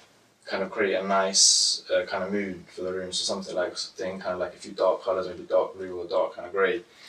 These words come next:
Well, my issue was you can, you can kind of, you can go to all the paint shops you want, you get little testers or little ideas, but you can't really grasp when the whole room is that colour.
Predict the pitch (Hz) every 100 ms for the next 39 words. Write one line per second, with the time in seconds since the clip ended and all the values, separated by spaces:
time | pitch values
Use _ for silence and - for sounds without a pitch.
0 | - - - 107 98 104 110 107 101 104
1 | 98 92 - 104 98 - 202 131 180 -
2 | 175 190 - 190 185 - - - - _
3 | _ _ _ _ 107 104 104 101 101 98
4 | 92 90 95 - - 90 95 90 85 80
5 | 85 85 87 98 - 90 87 90 95 92
6 | 87 98 95 95 87 90 - 104 95 92
7 | 92 101 98 92 82 - - - _ _
8 | _ _ - - - 92 - 101 95 98
9 | 98 98 101 - 104 117 165